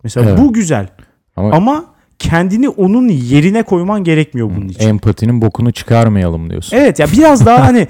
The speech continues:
Speaker 2: <laughs>
Speaker 1: bir miktar daha tepeden bakabilirsin. Değil mi? Yani yoksa öteki türlü şey oluyor. İşte beş yaşındaki bir çocukla mesela oynamaya çalış. Sana oynayacağı tek bir tane oyun var. Ben Spider-Man'im,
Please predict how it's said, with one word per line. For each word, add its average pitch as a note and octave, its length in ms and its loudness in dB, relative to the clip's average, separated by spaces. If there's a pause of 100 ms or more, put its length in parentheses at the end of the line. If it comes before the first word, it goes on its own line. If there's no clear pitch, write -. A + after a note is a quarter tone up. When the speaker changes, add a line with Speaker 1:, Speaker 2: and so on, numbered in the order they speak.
Speaker 2:
<laughs> - 80 -16
Speaker 1:
bir C4 160 2
miktar G3+ 440 2
daha C4+ 180 0
tepeden A3+ 500 0
bakabilirsin. F#3 680 -2 (280)
Değil B3+ 120 -2
mi? B2+ 140 -2
Yani C#3 220 0
yoksa A#3 260 -2
öteki A#3 340 -2
türlü A#3 240 -2
şey A#3 160 2
oluyor. G#2+ 340 0 (340)
İşte A#2+ 360 -4 (240)
beş G3 320 2
yaşındaki D3+ 480 -4
bir E3 60 -6
çocukla F3 440 -2
mesela B2+ 460 -4 (500)
oynamaya G3 480 2
çalış. F#3 540 -4 (240)
Sana F#3 400 -6
oynayacağı F#3+ 460 -2
tek G#3 260 -4
bir B2 40 -10
tane B2+ 280 -2
oyun C3+ 280 -2
var. A#3+ 180 -2 (300)
Ben F#3 220 0
Spider-Man'im, D#3 880 0